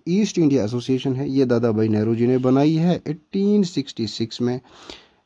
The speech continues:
एटीन सिक्सटी सिक्स में, ठीक है ना, और कहाँ पे, लंदन में। ये तीन चीज़ें इसमें, ये किस लिए, to promote the Indian welfare, ये तो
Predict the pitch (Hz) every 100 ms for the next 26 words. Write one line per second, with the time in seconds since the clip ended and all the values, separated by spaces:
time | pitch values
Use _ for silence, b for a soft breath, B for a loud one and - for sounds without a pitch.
0 | - 160 185 175 160 139 - 120 - 127
1 | - 120 120 - 175 123 107 104 B B
2 | B B _ 127 147 143 170 170 196 208
3 | - 135 110 107 104 101 101 110 _ _
4 | _ _ _ _ _ _ - 131 196 226
5 | - 127 107 95 87 110 - 156 202 214
6 | 196 185 185 165 160 170 160 160 151 151
7 | 143 139 139 139 135 131